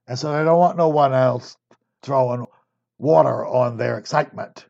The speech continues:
Uh-huh. That's the corrupt human nature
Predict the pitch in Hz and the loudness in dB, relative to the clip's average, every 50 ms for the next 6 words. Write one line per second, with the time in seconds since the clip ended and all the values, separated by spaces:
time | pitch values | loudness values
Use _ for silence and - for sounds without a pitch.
0 | _ _ - - 101 110 127 76 73 - _ _ _ _ _ _ _ _ _ _ | _ _ -20 -20 -18 -16 -16 -18 -18 -20 _ _ _ _ _ _ _ _ _ _
1 | _ _ _ _ _ _ _ - 139 143 131 - - - 151 127 - 131 147 143 | _ _ _ _ _ _ _ -4 -2 -2 -4 -4 -8 -8 -8 -8 -4 -2 0 2
2 | 151 147 - - - - - - 151 135 127 127 120 123 147 156 147 131 - - | 2 2 0 -2 -8 -20 -14 -12 -10 -8 -8 -8 -6 -6 -6 -6 -6 -8 -10 -14
3 | 127 - - - | -16 -16 -16 -18